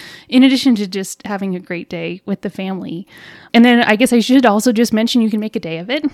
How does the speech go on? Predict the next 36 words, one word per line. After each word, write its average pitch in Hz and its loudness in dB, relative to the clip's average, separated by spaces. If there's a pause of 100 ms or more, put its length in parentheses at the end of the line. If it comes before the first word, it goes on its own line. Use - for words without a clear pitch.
(160)
In 202 -2
addition 190 -6
to 180 -12
the 180 -8
exhibitions, 196 -10
we've 190 -12
got 165 -12
a 165 -16
great 175 -12
cafe 165 -16
on 180 -14
site, 196 -14
so - -14
you 190 -14
could - -20
have 185 -16
brunch 233 -6
or 180 -14
lunch. 233 -4 (480)
Um, - -18
we've - -20
got 175 -12
a 170 -12
nice - -20
museum 185 -14
shop, 247 -14
so 196 -4
there's, 190 -6
there's 226 -6
opportunities 240 -2
to 226 -6
do 202 -10
other 175 -12
things 165 -18
as - -20
well. - -20